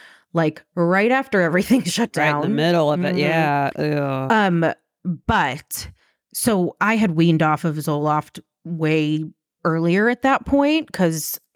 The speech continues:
Speaker 1: I didn't, I was doing fine and I weaned off of it and I was fine. Um, but I went back to that psychiatrist in the middle of my pregnancy around the time of the amnio and was like, "Look, I, this is,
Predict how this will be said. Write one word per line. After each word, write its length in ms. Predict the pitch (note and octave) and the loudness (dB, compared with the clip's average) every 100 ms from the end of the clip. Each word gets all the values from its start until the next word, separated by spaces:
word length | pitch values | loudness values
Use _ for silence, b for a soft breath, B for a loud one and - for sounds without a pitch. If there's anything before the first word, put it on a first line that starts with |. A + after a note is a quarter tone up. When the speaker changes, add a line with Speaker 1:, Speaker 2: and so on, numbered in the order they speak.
| - | -6
Speaker 1:
I 60 | D#3+ | -2
didn't, 380 | D#3 D#3 D#3+ - | 0 0 0 -2
I 140 | E3 | 2
was 220 | E3+ D3 | 2 2
doing 260 | - E3 D#3 | 0 2 2
fine 340 | D#3 D3+ D#3 | 2 2 2
and 140 | D3+ D3 | 2 0
I 80 | D3 | -2
weaned 240 | D3 D3+ | -2 0
off 220 | C#3+ D3+ | -2 -2
of 60 | D#3 | -2
it 40 | |
and 100 | A2 | -2
I 60 | B2 | -2
was 140 | B2+ | -2
fine. 240 | - C#2+ - B B B - | -4 -6 -8 B B B -6
Um, 480 | - F#3 D#3 D3+ - - - - | 0 2 0 -2 -8 -14 -12 -2
but 240 | F#3+ F#3 | 0 2
I 100 | E3+ | 2
went 380 | E3+ E3+ - - | 2 0 -2 -4
back 300 | D#3+ E3 - | -2 -2 -4
to 100 | F3+ | -2
that 180 | D#3+ - | -2 0
psychiatrist 920 | D#3+ D#3 D#3 D3+ D3+ - C#3 C#3+ - - | -4 -2 -2 0 -2 -2 -4 -4 -10 -6
in 720 | F3 D#3+ D#3+ D#3 D#3 D3+ D3+ - _ _ - | -2 2 2 2 2 2 0 -4 _ _ -10
the 220 | E3 D#3 | -4 0
middle 260 | D#3 D#3 | 0 0
of 120 | D3 D3+ | 0 0
my 120 | E3 | -2
pregnancy 680 | E3+ A#3+ G#3+ G3 - F3+ E3 | 0 -2 0 -2 0 2 4
around 320 | D#3+ D#3 D#3 | 4 4 2
the 80 | D#3 | 0
time 240 | D#3 D3+ | 0 0
of 120 | D3+ | 0
the 80 | D3+ | -2
amnio 520 | A#2+ D3+ D3+ D3+ C#3+ | -2 0 0 -2 -2
and 100 | C#3+ | -2
was 140 | C#3+ C#3 | -4 -4
like, 180 | C3+ D#3 | -4 -2
"Look, 240 | D3 - B B B B | -4 -4 B B B B
I, 120 | E3+ E3 | -4 -2
this 260 | E3 E3 F3 | -2 0 2
is, 340 | E3+ D3+ D3+ | 0 0 -6